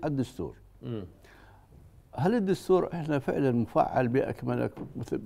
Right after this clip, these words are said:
Speaker 1: مثل ما جاء الدستور ألفين وخمسة؟ انا راح اقول لك على الفقره او ال-، ال-، عفوا، ال-، الفصل الاول او الثاني اللي هو الحقوق والحريات.
Speaker 2: مهم.
Speaker 1: نهائيا ولا فقره منها مفعله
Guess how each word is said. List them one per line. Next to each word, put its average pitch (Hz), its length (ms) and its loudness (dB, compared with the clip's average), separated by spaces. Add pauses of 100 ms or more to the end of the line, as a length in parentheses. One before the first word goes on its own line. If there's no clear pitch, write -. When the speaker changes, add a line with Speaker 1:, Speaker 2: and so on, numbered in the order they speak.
(120)
Speaker 1:
مثل 127 340 0
ما 117 180 2
جاء 123 440 2
الدستور 120 440 -2
ألفين 127 240 0
وخمسة؟ 123 460 -6 (340)
انا 190 220 4
راح 165 120 4
اقول 170 180 6
لك 147 140 2
على 147 260 4
الفقره 135 640 0 (640)
او 127 140 2
ال-، 117 160 0
ال-، 110 200 0
عفوا، 110 240 -4
ال-، 98 640 -6 (720)
الفصل 165 400 0
الاول 131 680 4
او 127 140 2
الثاني 123 440 4
اللي 113 380 -4
هو 127 220 2
الحقوق 143 440 -2
والحريات. 107 520 -2 (160)
Speaker 2:
مهم. 117 260 -4 (680)
Speaker 1:
نهائيا 180 580 4
ولا 180 260 10
فقره 147 380 2
منها 135 220 0
مفعله 87 540 0